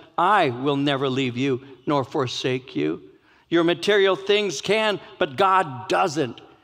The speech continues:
So learn what matters is what he's saying. In Genesis, in chapter fifteen, verse one, the word of the Lord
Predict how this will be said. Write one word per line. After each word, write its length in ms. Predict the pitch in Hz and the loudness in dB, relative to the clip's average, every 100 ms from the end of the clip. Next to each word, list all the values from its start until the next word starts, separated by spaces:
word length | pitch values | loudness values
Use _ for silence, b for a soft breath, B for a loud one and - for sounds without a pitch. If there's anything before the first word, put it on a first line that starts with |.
| _ - | _ -12
So 180 | - 160 | -2 0
learn 360 | 151 202 190 | 2 2 2
what 180 | 196 147 | 0 0
matters 560 | 160 185 190 170 139 160 | 0 2 2 0 -2 -2
is 160 | 127 | -4
what 140 | 156 143 | -2 -2
he's 180 | 131 | -2
saying. 380 | - 143 156 165 - b b b | -4 -2 -2 -4 -10 b b b
In 140 | 165 143 | -4 0
Genesis, 580 | 180 202 180 175 139 | 0 2 -2 -2 -2
in 100 | 160 | -2
chapter 340 | 147 180 175 170 | 0 0 0 -4
fifteen, 460 | - 190 185 185 | 0 0 2 0
verse 260 | 160 185 - | 2 0 0
one, 360 | 170 214 185 147 B B B | 0 0 0 -6 B B B
the 120 | 160 | -2
word 240 | 156 190 190 | 2 4 4
of 100 | 175 | 2
the 80 | 180 | 2
Lord 560 | 165 202 196 156 135 | 2 4 4 4 0